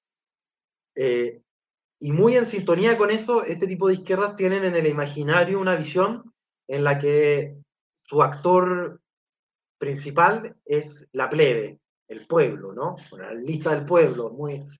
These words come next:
muy explícito en ese sentido. Y en el libro yo, yo discuto cómo la lista del pueblo para la campaña de convencionales tenía un spot, publicitario en el que había un juicio al sistema,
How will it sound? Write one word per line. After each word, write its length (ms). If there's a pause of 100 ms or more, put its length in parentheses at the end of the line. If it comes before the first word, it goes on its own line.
muy 160
explícito 400
en 80
ese 120
sentido. 360 (320)
Y 160
en 80
el 80
libro 240
yo, 160
yo 440
discuto 440
cómo 540 (160)
la 100
lista 180
del 100
pueblo 300
para 200
la 120
campaña 440
de 80
convencionales 400
tenía 160
un 80
spot, 380 (420)
publicitario 500
en 80
el 120
que 80
había 380
un 140
juicio 600
al 120
sistema, 540